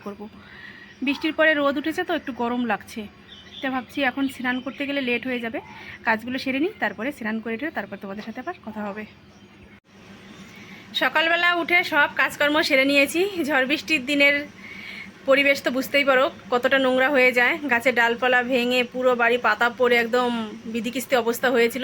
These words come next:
সেগুলো সব ঝাড়পোছ দিলাম। দিয়ে ঘরের যাবতীয় যেসব কাজকর্ম ছিল, ঘর ঝাড় দেওয়া, বাসন ধোয়া, সব কিছু সেরে স্নান করে এসেছি। পুজো দিতে পারবো না যেহেতু, পুজোটা দেওয়া হয়নি। আর স্নান করে এসে রান্না চাপিয়ে দিয়েছি। আজকেও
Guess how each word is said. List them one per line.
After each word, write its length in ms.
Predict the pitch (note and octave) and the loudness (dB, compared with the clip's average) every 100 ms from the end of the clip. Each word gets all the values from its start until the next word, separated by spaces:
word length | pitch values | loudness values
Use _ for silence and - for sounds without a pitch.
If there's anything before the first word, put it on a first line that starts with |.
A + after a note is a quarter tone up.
| B3+ | 0
সেগুলো 200 | A#3 A3+ A3+ | 0 0 -2
সব 80 | A#3+ | -2
ঝাড়পোছ 340 | A#3 G#3+ A#3+ A#3 - | -2 -2 0 -2 0
দিলাম। 220 | A#3+ B3 - - - - - - B3 | 2 2 -2 -14 -16 -16 -12 -6 0
দিয়ে 180 | B3 A#3+ B3 | 4 4 4
ঘরের 220 | B3+ B3 A#3+ | 4 4 4
যাবতীয় 380 | A#3 A#3+ C#4 C4 A#3+ | 2 2 2 2 4
যেসব 200 | B3 B3+ A#3 | 0 -2 -2
কাজকর্ম 360 | A#3 B3+ B3 B3 | 0 0 0 0
ছিল, 100 | B3 A#3+ A#3+ | 0 -2 2
ঘর 120 | A#3 A#3 | 2 2
ঝাড় 140 | A#3 | 0
দেওয়া, 140 | A#3 A#3+ A3 | 2 2 2
বাসন 220 | G#3+ B3 A#3 | 0 -2 2
ধোয়া, 140 | A#3 A#3 | 2 2
সব 100 | B3 G#3 | -2 -4
কিছু 160 | C4 C#4 - | -6 -6 0
সেরে 220 | C4 E4 - - - - | 2 2 -2 -14 -18 -12
স্নান 220 | - A#3+ A#3+ | -2 0 2
করে 120 | B3 A#3 | 4 2
এসেছি। 240 | A#3+ A#3 D#4 F#4+ | 0 -4 -6 -6
পুজো 180 | D4 C#4+ C#4 | -6 -4 -2
দিতে 140 | D4 C4+ | 0 0
পারবো 200 | B3+ C4 | 2 2
না 40 | C4 | 0
যেহেতু, 240 | B3+ C4 D#4 C4+ | 0 -2 -4 -6
পুজোটা 280 | A#3+ B3 B3 | -2 0 2
দেওয়া 140 | A#3 A3+ | 4 2
হয়নি। 260 | A#3+ B3 E4+ A4+ - - A3+ | 2 0 -2 -6 -14 -10 -2
আর 140 | A3 G#3+ G#3+ - - | 2 2 -2 -14 -14
স্নান 220 | - A3+ A#3 | -2 -2 0
করে 160 | A#3+ A#3+ B3 | 2 2 2
এসে 120 | F4+ F4+ | 2 4
রান্না 220 | G#3+ G#3+ G#3+ | 4 2 -2
চাপিয়ে 260 | G#3+ A3+ G#3 | -2 -2 -2
দিয়েছি। 260 | G3+ - A3+ - - - - - C4 | -4 -6 -12 -16 -18 -18 -16 -6 -2
আজকেও 340 | B3+ - D4+ | -2 -2 2